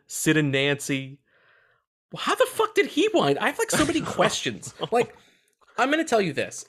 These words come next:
Speaker 1: I watched Mad God, and I think I was mistakenly, you know, after watching the kind of movies that we watch for this show,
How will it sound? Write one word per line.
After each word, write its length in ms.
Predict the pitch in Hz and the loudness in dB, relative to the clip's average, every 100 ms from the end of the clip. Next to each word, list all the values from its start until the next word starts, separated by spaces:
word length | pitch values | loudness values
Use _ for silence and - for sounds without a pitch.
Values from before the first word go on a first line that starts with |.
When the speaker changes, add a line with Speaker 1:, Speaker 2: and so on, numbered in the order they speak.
| 190 | -2
Speaker 1:
I 80 | |
watched 340 | 214 233 254 - | 0 0 -2 -2
Mad 280 | 202 196 165 | 0 0 0
God, 380 | 113 101 104 - | -2 -2 -6 -4
and 140 | - 156 | -2 0
I 60 | 151 | 0
think 520 | - 185 190 - - _ _ | 0 0 -2 -6 -20 _ _
I 160 | 139 143 | -2 -2
was 400 | 139 139 127 - - _ _ _ | 2 2 2 -2 -12 _ _ _
mistakenly, 840 | 160 143 - 156 151 165 156 156 139 | 0 0 0 -2 0 0 0 0 0
you 80 | 151 | 0
know, 400 | 135 123 120 - _ _ _ - - _ _ _ _ | 2 2 0 -6 _ _ _ -20 -20 _ _ _ _
after 180 | - - | -6 -2
watching 300 | 143 170 214 | 0 0 0
the 120 | 180 143 | 0 0
kind 200 | 147 143 | 0 0
of 60 | |
movies 240 | 131 117 113 | 0 0 -2
that 120 | 107 | -2
we 100 | 107 | -2
watch 260 | 104 101 | -4 -4
for 120 | - 104 | -8 -12
this 160 | 95 | -10
show, 400 | - - 90 85 | -8 -8 -10 -12